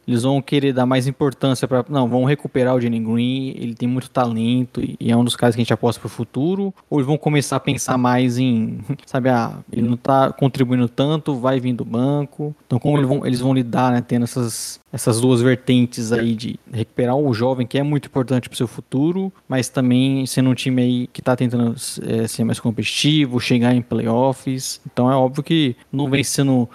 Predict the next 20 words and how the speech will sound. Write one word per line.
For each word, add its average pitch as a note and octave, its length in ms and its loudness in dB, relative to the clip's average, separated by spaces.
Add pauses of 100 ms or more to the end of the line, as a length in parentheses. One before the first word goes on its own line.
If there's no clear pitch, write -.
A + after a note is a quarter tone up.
(140)
o, B2 240 -2
o C3+ 60 0
melhor B2+ 360 2
cenário B2+ 580 0
pra A2 240 -6
ele, B2 240 0
vem B2 220 0
jogando A#2 340 0
abaixo, A#2+ 640 -2
não B2+ 200 0
vem C3 100 2
conseguindo, A#2+ 560 -4
é, A#2+ 200 -4 (140)
ter B2+ 100 2
um B2+ 40 4
grande A#2 200 2
destaque, C3 400 0
não C3 100 4
vem C3 100 2
conseguindo A#2+ 760 -2